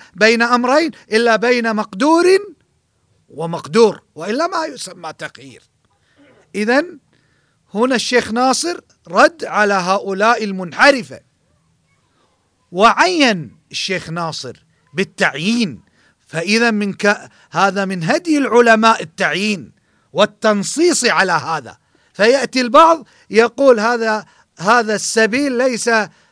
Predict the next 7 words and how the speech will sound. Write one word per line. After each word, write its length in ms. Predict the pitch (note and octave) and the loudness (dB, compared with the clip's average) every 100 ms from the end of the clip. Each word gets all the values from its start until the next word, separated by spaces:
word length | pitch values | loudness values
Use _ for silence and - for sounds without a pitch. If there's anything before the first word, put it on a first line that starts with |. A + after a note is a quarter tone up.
| _ - | _ -16
م-، 360 | F3+ G3+ F#3 | -8 -8 -6
ليس 360 | F#3+ B3 C4 - | -2 -2 0 0
هو 340 | A#3+ A3 A#3 | 0 2 2
سبيل 400 | G#3 G#3+ G#3 A3+ | 2 -2 -2 -2
العلماء". 680 | G#3 F3+ F3+ F#3+ F#3 F#3+ E3+ - _ _ _ D4+ | -2 -2 -4 -2 -2 -2 -4 -8 _ _ _ -2
انظر 360 | D4+ C4+ A#3+ | -2 2 2
إلى 460 | A3 G#3+ C4+ E4+ | 4 2 4 4